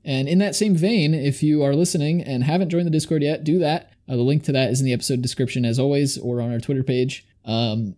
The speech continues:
we have tons of channels there, and, um, we also have a section for content suggestions. So if we, you want us to talk about a topic on a show,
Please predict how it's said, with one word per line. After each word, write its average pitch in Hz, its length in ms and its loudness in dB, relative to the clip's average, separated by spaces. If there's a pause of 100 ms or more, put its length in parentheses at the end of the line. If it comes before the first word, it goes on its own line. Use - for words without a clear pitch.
we 135 100 0
have 127 80 0
tons 147 140 0
of 131 60 -2
channels 139 280 0
there, 127 440 0
and, 127 520 -2 (340)
um, 117 340 -2
we 139 140 2
also 156 200 2
have 165 100 0
a 160 60 2
section 165 320 0
for 156 80 0
content 151 320 0
suggestions. 107 440 -6
So 127 140 0
if 117 120 -2
we, 143 80 4
you 131 220 0
want 139 160 2
us 156 120 0
to - 60 -18
talk 147 200 0
about 151 160 0
a 139 40 0
topic 143 340 -2
on 131 80 0
a 117 40 0
show, 160 460 0